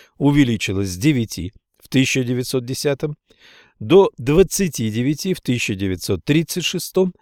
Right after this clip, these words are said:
и тысяча девятьсот сорок шестом годах. Конечно, можно сказать, что в тысяча девятьсот сорок шестом году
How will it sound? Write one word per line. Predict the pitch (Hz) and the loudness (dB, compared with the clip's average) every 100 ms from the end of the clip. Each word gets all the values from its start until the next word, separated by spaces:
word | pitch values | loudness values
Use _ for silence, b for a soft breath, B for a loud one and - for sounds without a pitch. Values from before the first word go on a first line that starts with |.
| _ _ | _ _
и | - 139 | 2 2
тысяча | - 147 - 160 | 2 0 0 -2
девятьсот | 151 156 143 156 143 | 0 0 0 -4 -4
сорок | - 107 98 | -2 -2 -2
шестом | - 131 - 147 143 b b - | -4 -8 -4 -2 -2 b b -14
годах. | 85 117 87 67 - _ _ _ B B B - | -2 0 0 -8 -14 _ _ _ B B B 0
Конечно, | 135 135 127 165 | 2 2 0 0
можно | 151 143 160 | 0 0 -2
сказать, | - 151 107 85 | -2 0 0 -2
что | - - 101 92 | -2 0 0 0
в | |
тысяча | - 113 107 107 | -4 -4 -2 -4
девятьсот | 113 123 - 143 | -4 -4 -2 -4
сорок | - 143 139 | 0 -2 -2
шестом | - 139 - 143 | -6 -4 -2 -2
году | 135 131 143 | -2 -2 -4